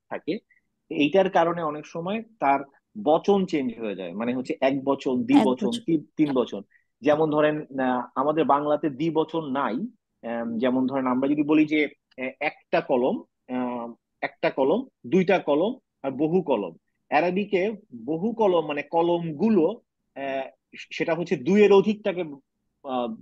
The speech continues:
Speaker 1: কলমগুলো বলা হয়। দুইটা কলম হলে অন্য আর একটা শব্দ আছে কলমের সাথে। তো ওই যে,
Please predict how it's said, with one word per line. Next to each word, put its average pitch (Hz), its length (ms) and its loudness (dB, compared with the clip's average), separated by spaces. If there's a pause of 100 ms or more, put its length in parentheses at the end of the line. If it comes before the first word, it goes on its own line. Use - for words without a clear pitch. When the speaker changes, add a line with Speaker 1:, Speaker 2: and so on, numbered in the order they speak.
Speaker 1:
কলমগুলো 143 560 4
বলা 110 220 0
হয়। 95 180 -12 (280)
দুইটা 196 280 0
কলম 208 340 2
হলে 226 220 -2 (140)
অন্য 190 200 0
আর 175 100 0
একটা 151 160 -8
শব্দ 107 320 -10
আছে 92 280 -14
কলমের 107 360 -8
সাথে। - 300 -20 (380)
তো 233 180 -10
ওই 208 180 4
যে, 214 380 2